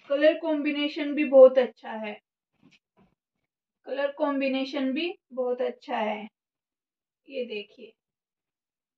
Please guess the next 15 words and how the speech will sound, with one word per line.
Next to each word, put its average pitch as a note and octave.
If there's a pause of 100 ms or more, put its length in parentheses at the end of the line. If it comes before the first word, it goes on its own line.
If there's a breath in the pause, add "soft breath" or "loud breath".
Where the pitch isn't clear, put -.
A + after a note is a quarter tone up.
(1600)
और C4+
ये E4
मिल E4+
रहा D4
है C#4+
मात्र D4
आपको C4
सत्रह C#4+
सौ D4+
साठ A#3+
में, G#3+ (540)
फ्री D4
शिपिंग B3+
के B3
साथ। A3